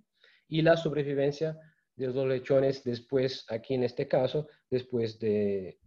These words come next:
de diez días del nacimiento. ¿Cómo podemos entonces disminuir la duración del parto?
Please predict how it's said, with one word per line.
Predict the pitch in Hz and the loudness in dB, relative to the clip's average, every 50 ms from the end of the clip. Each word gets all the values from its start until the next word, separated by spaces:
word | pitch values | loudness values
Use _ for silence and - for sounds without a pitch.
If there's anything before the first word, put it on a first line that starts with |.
| - _ - | -20 _ -6
de | 127 120 | -6 -6
diez | 113 110 113 113 113 113 - - | -4 -2 -2 -2 -2 -4 -6 -8
días | 110 110 110 104 101 101 - - _ _ _ | -6 -4 -2 -4 -4 -6 -10 -16 _ _ _
del | 113 113 107 110 | -6 -4 -4 -4
nacimiento. | 107 101 - - 113 101 95 87 87 - - - _ _ _ _ _ - - _ _ _ _ _ _ _ - - _ _ _ _ _ _ _ _ _ _ _ _ | -4 -6 -6 -8 -8 -6 -8 -8 -10 -14 -20 -20 _ _ _ _ _ -20 -20 _ _ _ _ _ _ _ -20 -20 _ _ _ _ _ _ _ _ _ _ _ _
¿Cómo | - 170 196 220 214 | 8 10 10 10 10
podemos | 208 196 185 190 196 190 170 - | 10 10 10 10 10 10 8 6
entonces | 165 151 156 165 160 - 180 160 151 - - - _ | 6 6 6 6 6 4 2 2 0 -2 -10 -16 _
disminuir | - 127 147 156 151 - 156 156 151 151 139 139 165 175 165 | -4 0 2 2 2 4 4 6 6 6 6 6 6 6 6
la | 143 135 131 117 | 6 4 4 4
duración | 113 127 123 120 110 - - 135 127 | 2 0 0 0 0 0 0 2 2
del | 113 107 107 - | 2 0 0 -2
parto? | - 98 98 90 - - 85 | -2 -4 -4 -4 -8 -14 -18